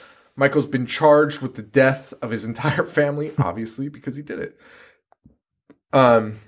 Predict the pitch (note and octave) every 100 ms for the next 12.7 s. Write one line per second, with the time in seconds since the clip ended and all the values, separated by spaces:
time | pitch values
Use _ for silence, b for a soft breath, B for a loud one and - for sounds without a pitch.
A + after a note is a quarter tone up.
0 | - C#3 B2+ A#2 A#2 D3+ D3 C#3+ C3 A#2+
1 | A#2 C3+ A#2 A#2 A#2 - C#3 A2+ - A2+
2 | B2+ A#2 G2+ - F#2+ - - C#3 C3+ C3+
3 | _ _ _ _ _ _ _ - - G#2
4 | A2+ G#2+ F#2 F#2 E2 F#2+ F#2+ F#2 F2+ -
5 | G2 F#2+ - - - - B1+ B1 A#2+ -
6 | - - E4+ - - - - - - -
7 | - E3 C#3 A2 - b b b b b
8 | _ _ _ E3 C3 - C#3 B2 A2+ A2
9 | - _ C3 C3+ A#2+ - B2+ A2+ F3+ E3
10 | D#3+ D3 B2 C3 - A#2+ A2+ - - C3
11 | A#2 A#2+ B2 - C#3+ B2 G#2+ G2+ - A2+
12 | A2 F#2+ - - - G1+